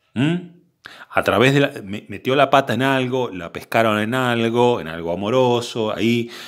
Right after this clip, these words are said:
le puede costar el trabajo, le puede costar una relación de pareja o se le puede complicar en el hogar.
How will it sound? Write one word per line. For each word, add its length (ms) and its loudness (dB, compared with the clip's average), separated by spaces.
le 160 -2
puede 220 2
costar 320 0
el 100 -4
trabajo, 540 2
le 80 -6
puede 240 -8
costar 400 -8
una 180 -8
relación 460 -10
de 80 -10
pareja 480 0
o 160 -2
se 240 -10
le 80 -12
puede 180 -2
complicar 500 -2
en 80 -2
el 120 -6
hogar. 580 2